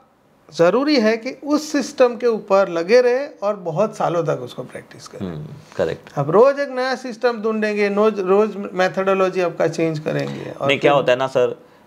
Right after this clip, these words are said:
Speaker 2: कि बहुत सारे लोग हैं, मुझे ऐसे बहुत सारे बोलते हैं कि सर हमने ये स्ट्रैटेजी को छः महीना फॉलो किया, रिजल्ट नहीं मिल रहा है, ये स्ट्रैटेजी बकवास है सर, हम दूसरी स्ट्रैटेजी फॉलो करते हैं। तो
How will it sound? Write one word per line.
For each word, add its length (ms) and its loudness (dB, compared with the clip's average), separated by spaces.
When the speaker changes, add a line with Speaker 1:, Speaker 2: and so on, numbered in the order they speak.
Speaker 2:
कि 440 2
बहुत 280 2
सारे 180 2
लोग 300 0
हैं, 180 2
मुझे 280 0
ऐसे 180 0
बहुत 240 2
सारे 160 2
बोलते 300 -2
हैं 100 2
कि 80 -2
सर 160 2
हमने 280 -4
ये 260 2
स्ट्रैटेजी 540 -2
को 320 2
छः 200 2
महीना 280 0
फॉलो 300 0
किया, 520 0
रिजल्ट 500 0
नहीं 160 -2
मिल 160 -2
रहा 360 2
है, 320 -2
ये 160 2
स्ट्रैटेजी 440 0
बकवास 440 2
है 100 0
सर, 200 -2
हम 180 -4
दूसरी 260 -2
स्ट्रैटेजी 420 0
फॉलो 260 0
करते 340 -2
हैं। 220 -4
तो 400 2